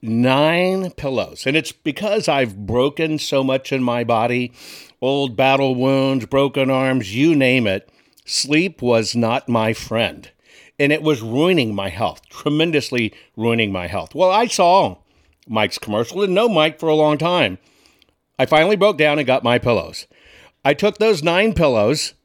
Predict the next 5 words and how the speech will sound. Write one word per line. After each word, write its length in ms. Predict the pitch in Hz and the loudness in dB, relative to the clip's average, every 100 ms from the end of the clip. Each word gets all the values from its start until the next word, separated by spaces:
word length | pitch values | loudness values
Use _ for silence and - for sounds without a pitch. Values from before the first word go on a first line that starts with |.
| _ - | _ 0
I 160 | 139 | 0
tossed 540 | 123 - 165 196 - 160 | 0 -4 -4 -2 -4 -2
them 180 | 165 156 | -2 0
out 460 | 151 110 - - - _ _ _ _ _ _ _ _ - | 0 -2 -2 -14 -20 _ _ _ _ _ _ _ _ -6
completely, 600 | 156 220 285 185 90 | -2 0 0 -4 -12